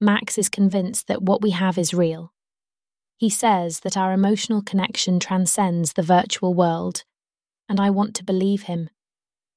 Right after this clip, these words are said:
We're making tentative plans for him to visit me this summer, but it all depends on our schedules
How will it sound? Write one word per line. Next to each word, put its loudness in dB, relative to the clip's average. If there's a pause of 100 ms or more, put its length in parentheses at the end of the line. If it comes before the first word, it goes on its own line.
(280)
We're 2
making 2
tentative -2
plans 0
for -6
him 2
to -4
visit 0
me 0
this 0
summer, -2 (720)
but 0
it 2
all 2
depends 0
on -4
our -2
schedules 0